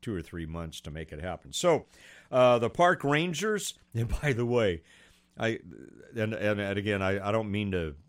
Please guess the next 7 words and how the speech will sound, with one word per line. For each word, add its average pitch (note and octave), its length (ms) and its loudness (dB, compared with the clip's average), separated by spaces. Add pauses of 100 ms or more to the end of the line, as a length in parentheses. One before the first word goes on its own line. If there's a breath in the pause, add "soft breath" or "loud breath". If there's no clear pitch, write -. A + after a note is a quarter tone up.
(500)
make G#2 280 -2
light F#2+ 280 0
of E2+ 80 -2
this E2 280 -4
whatsoever. E2+ 540 -6
It's D#2+ 80 -8
just, - 400 -4